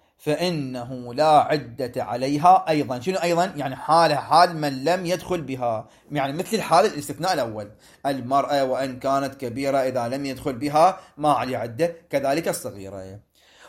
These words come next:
وإن دخل بها زوجها، احنا عندنا تقدمت الصغيرة لا يجوز الدخول بها، يجوز الزواج بها.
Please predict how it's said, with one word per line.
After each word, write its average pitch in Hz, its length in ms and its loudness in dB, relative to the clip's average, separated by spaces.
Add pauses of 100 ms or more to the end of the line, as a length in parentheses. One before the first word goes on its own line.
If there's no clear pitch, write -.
وإن 254 580 6
دخل 202 420 6
بها 180 400 6
زوجها، 151 880 2 (180)
احنا 120 220 -14
عندنا 139 360 -12
تقدمت 143 680 -10 (280)
الصغيرة 143 500 -4
لا 151 140 4
يجوز 196 260 0
الدخول 220 320 -6
بها، 190 440 -8 (420)
يجوز 139 360 -2
الزواج 262 460 0
بها. 196 480 -4